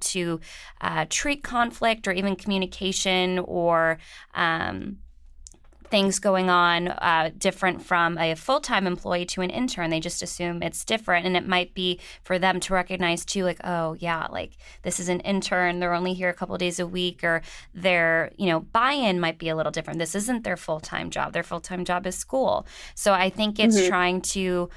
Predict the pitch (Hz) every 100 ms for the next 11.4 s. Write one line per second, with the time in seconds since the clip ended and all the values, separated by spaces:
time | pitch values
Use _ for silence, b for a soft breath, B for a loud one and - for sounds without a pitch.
0 | B B B - 180 160 160 - 254 269
1 | 240 208 294 285 214 220 208 196 190 190
2 | 185 180 180 - 196 185 185 - - 180
3 | 185 180 185 185 180 170 185 170 - -
4 | 185 - 175 170 170 175 190 175 170 165
5 | - 254 247 233 247 233 - - 220 220
6 | - 208 208 196 202 190 190 185 170 B
7 | B - - 208 202 190 202 190 180 170
8 | 196 190 175 180 170 180 175 196 170 -
9 | 180 170 - B B B 277 339 381 302
10 | - 233 226 208 208 196 180 180 180 185
11 | 180 165 -